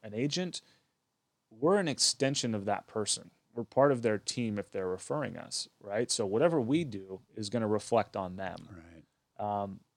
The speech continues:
Speaker 1: and so, you know, it's, it's, it's hard to stay consistent, and you have to figure out a way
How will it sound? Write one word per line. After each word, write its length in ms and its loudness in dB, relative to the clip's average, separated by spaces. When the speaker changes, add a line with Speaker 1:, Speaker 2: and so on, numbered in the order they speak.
Speaker 1:
and 160 2
so, 340 6
you 140 2
know, 140 4
it's, 200 -2
it's, 320 -2
it's 160 -2
hard 380 2
to 60 0
stay 240 2
consistent, 640 -2
and 120 -10
you 80 -4
have 320 -2
to 80 -14
figure 420 2
out 140 6
a 40 4
way 500 4